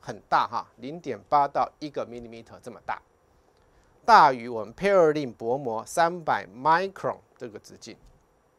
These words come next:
所以单从一个话术来做比较，你可以知道，我们一个单一一个I R话术所得到的这个温度讯号呢，事实上它是综合的，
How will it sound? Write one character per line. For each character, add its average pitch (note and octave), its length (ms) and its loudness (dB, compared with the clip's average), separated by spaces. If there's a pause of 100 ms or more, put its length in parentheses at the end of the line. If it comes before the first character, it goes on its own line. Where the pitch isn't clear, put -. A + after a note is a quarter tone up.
(380)
所 A3 200 4
以 C#3+ 200 2 (240)
单 A#3+ 260 4
从 D3+ 260 2
一 E3 60 -6
个 D#3+ 100 2
话 E3 280 6
术 D#3+ 220 -4
来 B2 120 0
做 D#3+ 160 -2
比 A#2+ 180 -8
较， A2+ 300 -4 (960)
你 A#2+ 140 -10
可 E3+ 120 -2
以 C#3+ 60 0
知 E3+ 180 -8
道， E3 240 2 (680)
我 C#3 140 -2
们 D#3+ 180 -6
一 A#3 80 -6
个 E3 340 6 (600)
单 G#3+ 200 4
一 A3 180 -4
一 G#3+ 60 -6
个 F3 200 4 (120)
I G#3+ 200 4
R C#3+ 300 4
话 G3 300 4
术 D3 260 -6
所 A2+ 160 -10
得 C3+ 180 -6
到 G3 240 2
的 A#2+ 140 -8
这 A#2+ 140 -14
个 B2+ 80 -16 (100)
温 F3 120 -10
度 D#3+ 180 -8
讯 B2+ 200 -12
号 A#2 260 -6
呢， G2 200 -16 (240)
事 - 220 -4
实 G3+ 60 0
上 F#3+ 180 0
它 F3+ 100 -6
是 F#3+ 100 -4
综 A3+ 320 0
合 B2+ 220 -2
的， B2+ 200 -2